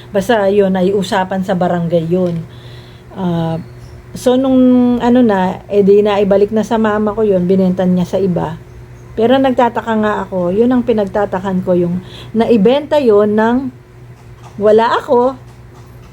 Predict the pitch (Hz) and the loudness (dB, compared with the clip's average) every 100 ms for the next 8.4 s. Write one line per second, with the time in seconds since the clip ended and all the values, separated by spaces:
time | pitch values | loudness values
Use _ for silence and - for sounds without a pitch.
0 | - 226 226 220 220 226 220 254 262 208 | -6 2 2 2 0 0 2 0 0 -2
1 | 208 214 226 220 220 202 - 233 302 269 | -2 -4 2 4 4 2 -2 -4 2 2
2 | 247 240 240 233 226 226 220 214 226 247 | 4 2 2 2 2 2 0 0 -2 -4
3 | 269 208 180 175 175 214 - - - - | -2 -2 -2 -2 -2 -6 -12 -20 -20 -20
4 | - 214 214 233 254 254 247 233 220 233 | -6 -2 0 0 2 2 4 2 2 2
5 | 208 185 220 233 233 185 - - 190 185 | 2 2 -2 -2 -4 -8 -10 -4 0 2
6 | 208 262 254 240 240 226 220 226 208 202 | 2 2 2 2 2 0 0 0 0 -4
7 | 202 - - - 214 208 196 196 180 202 | -6 -14 -6 0 2 2 2 0 -2 -2
8 | 175 165 165 | -2 -2 -6